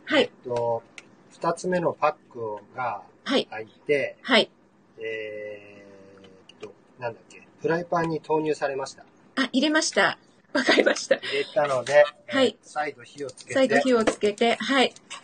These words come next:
Speaker 1: はい。
Speaker 2: えー、今、ご飯と一緒に混ぜてます。
Speaker 1: 混ぜて、はい。そしたら、あの、皆さん、ここでもうゼラチンを入れちゃってください。一袋。
Speaker 2: ゼラチンですね。
Speaker 1: はい、粉ゼラチン一袋。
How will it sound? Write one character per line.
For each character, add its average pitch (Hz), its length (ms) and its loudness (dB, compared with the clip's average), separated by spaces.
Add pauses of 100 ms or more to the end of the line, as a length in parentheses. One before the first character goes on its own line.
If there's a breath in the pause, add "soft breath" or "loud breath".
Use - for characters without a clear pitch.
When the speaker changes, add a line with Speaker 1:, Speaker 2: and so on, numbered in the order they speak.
(400)
Speaker 1:
は 247 160 -2
い。 - 20 2
Speaker 2:
え - 160 -4
ー、 - 40 -18
今、 - 140 -2 (1200)
ご - 160 0
飯 139 200 2
と - 120 -16
一 - 180 -14
緒 - 20 -12
に 107 120 -20
混 - 140 -2
ぜ - 100 -14
て - 100 -16
ま - 60 -16 (100)
す。 - 80 -4
Speaker 1:
混 285 100 2
ぜ 233 160 4 (160)
て、 269 280 8 (180)
は 254 240 0
い。 214 120 0 (720)
そ 262 120 -4
し 254 60 -4
た 339 120 2
ら、 262 120 4
あ 240 60 4
の、 226 340 4 (400)
皆 330 140 0
さ 262 100 2
ん、 240 40 -4
こ 269 120 2
こ 330 100 6
で 320 100 4
も 311 160 8
う 247 60 6
ゼ 240 120 6
ラ 294 140 4
チ 320 180 0
ン 302 240 4
を 294 180 6 (140)
入 247 80 2
れ 285 80 2
ち - 80 4
ゃ 269 60 4
っ 269 40 -8
て 277 120 0
く 277 100 2
だ 269 100 8
さ 240 320 4
い。 - 200 -4
一 - 240 0
袋。 175 460 4
Speaker 2:
ゼ 180 60 2
ラ 175 100 0
チ 165 100 -12
ン 165 60 -8
で 160 80 -4
す - 100 -14
ね。 - 220 -16
Speaker 1:
は 285 180 2
い、 240 100 4
粉 247 140 0 (120)
ゼ 247 120 2
ラ 240 120 2
チ 196 140 0
ン 180 100 0
一 214 200 -6
袋。 175 540 2